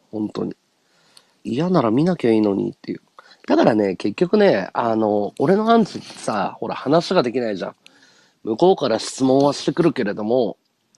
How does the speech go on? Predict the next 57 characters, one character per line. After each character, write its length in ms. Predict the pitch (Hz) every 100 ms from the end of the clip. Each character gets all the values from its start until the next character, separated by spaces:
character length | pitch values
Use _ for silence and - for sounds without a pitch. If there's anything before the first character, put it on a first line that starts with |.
| _ -
俺 160 | - 147
の 100 | 180
質 200 | 170 196
問 140 | 185
に 60 | 185
答 240 | 170 175
え 40 | 185
な 100 | 143
か 60 |
っ 60 | 117
た 80 | -
り、 80 | -
卑 120 | -
怯 200 | 190 190
な 80 | 127
や 80 | 107
り 80 | 107
方 240 | 113 117
す 100 | -
る 120 | 120
で 40 | 95
し 60 |
ょ。 180 | 92 67 _ - - _ -
結 160 | 170
局 200 | 214 214
ね、 320 | 233 196 110 -
あ 120 | 123
の、 180 | 123 123
別 340 | 110 123 - 175
ア 80 |
カ 140 | 190 113
ウ 100 | 214
ン 80 | 170
ト 140 | 117
で 120 | 110
ね、 240 | 113 113 - _ _ _ -
あ 120 | 131
の、 160 | 127 139
作 220 | - -
っ 20 |
て 120 | - 139
る 120 | 123
だ 100 | 117
け 60 |
な 180 | 147 160
ん 80 | 135
だ 100 | 113
よ。 240 | - - _ _ _ _ _ _ _
う 160 | - 107
ん。 80 | - _ _ _ _ _ _ _
は 100 | 208
い、 40 |
岩 180 | 190 156
戸 120 | 139
津。 120 | 131 87 95 - _ _ _ _ _ _ _ _ _ _ _ _ _ _
う 80 |
ん。 40 | -